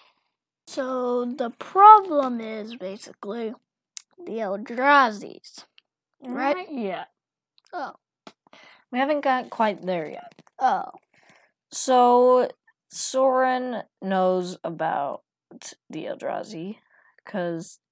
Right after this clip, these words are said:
Speaker 2: he had to team up with Ugin and Nahiri to defeat them and lock them up before.
Speaker 1: Mm-hmm.
Speaker 2: S-, and the Eldrazi are no good. Do you know what they do?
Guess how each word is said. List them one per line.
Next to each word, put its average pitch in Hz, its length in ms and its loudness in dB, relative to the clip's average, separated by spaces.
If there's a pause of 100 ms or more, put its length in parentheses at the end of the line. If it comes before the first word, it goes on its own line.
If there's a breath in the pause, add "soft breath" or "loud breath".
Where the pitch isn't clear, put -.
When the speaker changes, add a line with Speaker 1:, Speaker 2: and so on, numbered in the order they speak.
(100)
Speaker 2:
he 160 600 -8 (1700)
had 196 320 -4
to 190 80 -6
team 185 280 -10
up 180 160 -6
with 185 260 -6
Ugin 180 360 -2
and 175 160 -6
Nahiri 175 460 -4
to - 100 -14
defeat 247 380 -6
them 190 400 -6 (340)
and 180 240 -8
lock 175 300 -6
them 175 160 -6
up 190 160 -4
before. - 360 -12 (400)
Speaker 1:
Mm-hmm. 294 340 -16 (1040 soft breath)
Speaker 2:
S-, - 140 -18 (140)
and 208 220 -4
the 214 120 2
Eldrazi 233 600 4
are 190 480 0 (440)
no 254 400 4
good. - 480 -2 (320)
Do 196 80 -4
you 196 180 0
know 202 160 0
what 196 240 0 (300)
they 196 160 2
do? 208 260 -2